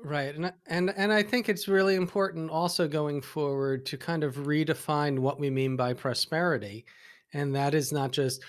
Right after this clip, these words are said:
raw economic growth or how many dollars you can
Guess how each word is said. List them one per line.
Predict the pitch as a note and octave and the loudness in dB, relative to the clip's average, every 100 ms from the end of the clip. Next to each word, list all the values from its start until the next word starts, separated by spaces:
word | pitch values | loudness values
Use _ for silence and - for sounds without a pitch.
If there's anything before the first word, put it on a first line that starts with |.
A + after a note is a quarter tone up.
| - | -10
raw | C#3 C3+ D3 D#3+ E3+ F3 F3+ F3 - | -4 4 6 8 8 8 8 6 2
economic | E3 F#3+ F3+ E3+ D#3 D3 | 0 4 4 4 4 0
growth | - C3 C#3 C#3+ F#3+ - - | -2 0 2 2 0 -6 -6
or | D#3 C#3+ C3 A#2+ - - | 0 2 0 -4 -10 -4
how | D#3+ D#3 | -2 2
many | F3 F3 | 4 2
dollars | C3+ D3 C#3 D3+ D3+ C#3+ | 2 2 4 2 0 -2
you | C3+ D3+ | -4 -4
can | D3 | -6